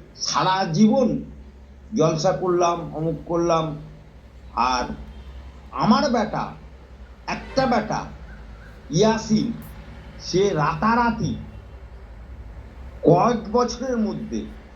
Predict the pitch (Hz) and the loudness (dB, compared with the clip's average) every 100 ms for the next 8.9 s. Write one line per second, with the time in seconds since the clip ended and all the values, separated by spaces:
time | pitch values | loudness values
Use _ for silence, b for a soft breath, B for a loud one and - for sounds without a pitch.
0 | - - - 147 - 196 220 247 277 - | -20 -8 0 0 4 8 10 8 4 2
1 | - 240 220 170 123 107 - - - - | 0 -2 0 0 -2 -4 -8 -18 -20 -20
2 | - - - - - - 220 214 220 254 | -20 -20 -20 -20 -20 -8 6 8 8 4
3 | 262 269 277 269 262 254 214 220 208 170 | 4 2 4 4 4 2 4 4 4 0
4 | 165 160 165 185 185 214 226 - 220 - | -2 -2 -2 -2 0 2 4 4 2 2
5 | 269 294 285 262 214 214 196 156 147 110 | 0 0 0 0 -2 -2 -4 -4 -4 -6
6 | - - - - - - - - - - | -10 -16 -20 -20 -20 -20 -20 -20 -18 -2
7 | 160 208 214 - - 180 165 - - 143 | 4 6 6 4 0 2 2 -4 0 4
8 | 139 117 113 107 95 85 80 85 | 4 6 4 2 -2 -6 -6 -8